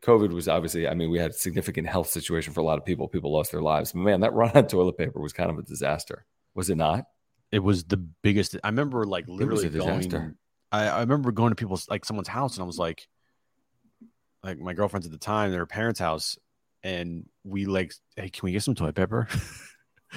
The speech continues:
Speaker 2: It was so
Speaker 1: Right.
Speaker 2: bad, dude.
Speaker 1: Like here,
Speaker 2: So
Speaker 1: like,
Speaker 2: bad.
Speaker 1: Ballpark, uh, Pretzel saying Costco <laughs> Mission Valley. I, I can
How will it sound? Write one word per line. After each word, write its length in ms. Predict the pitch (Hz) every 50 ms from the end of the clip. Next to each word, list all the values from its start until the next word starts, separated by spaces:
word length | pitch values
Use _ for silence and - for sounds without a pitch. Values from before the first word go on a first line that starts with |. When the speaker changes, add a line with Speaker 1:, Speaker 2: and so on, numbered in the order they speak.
| - - - 120
Speaker 2:
It 80 | -
was 160 | 127 127 117
so 180 | - - - 131
Speaker 1:
Right. 140 | 123 139 101
Speaker 2:
bad, 320 | 107 107 117 131 135 98
dude. 340 | - 87 92 101 117 123 127 - _ _ _ - - _ _ _ - _ _ _ _ _ _ _ _ _ _ _ -
Speaker 1:
Like 200 | 110 113 113 -
here, 180 | - 113 139 147
Speaker 2:
So 100 | 113 101
Speaker 1:
like, 120 | 95 92
Speaker 2:
bad. 360 | 110 107 104 92 87 85 - - _ - - -
Speaker 1:
Ballpark, 440 | 110 107 107 - 117 107 - - - - _ _ - -
uh, 280 | 87 87 90 101 98 98
Pretzel 380 | - - 107 117 113 - 107 98
saying 280 | - - 101 98 98 92
Costco 440 | - 98 101 - - - - 127
<laughs> 20 | 113
Mission 220 | 92 - - 107
Valley. 300 | 80 95 90 98 101 - -
I, 160 | 92 113 104 - -
I 160 | 82 107 107
can 380 | - - - 107 92 80 -